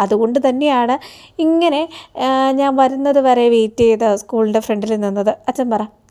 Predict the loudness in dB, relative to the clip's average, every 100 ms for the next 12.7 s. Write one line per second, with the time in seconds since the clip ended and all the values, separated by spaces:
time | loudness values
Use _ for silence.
0 | -2 0 2 0 0 -4 -4 -4 -4 -4
1 | -4 -12 -20 -20 -14 -8 -4 -2 -2 -2
2 | -2 -2 -2 -2 -4 -8 -6 -4 -4 -4
3 | -4 -2 -2 -2 0 0 -2 -14 -10 -4
4 | -4 -4 -4 -4 -2 -2 0 0 -2 -4
5 | -2 -2 -2 -4 -2 -2 -2 -6 -8 -16
6 | -20 -10 -4 -2 -2 -2 0 0 0 -2
7 | -2 -2 0 -2 -2 -4 -4 -2 0 0
8 | -2 -2 -4 -2 -4 -2 -4 -6 -10 -20
9 | -18 -16 -8 -2 0 -2 -6 _ _ _
10 | -8 -4 -2 0 -4 -4 -6 -6 -4 -4
11 | -2 -4 0 0 0 0 0 -4 -8 -8
12 | -10 -8 -6 -4 -4 -2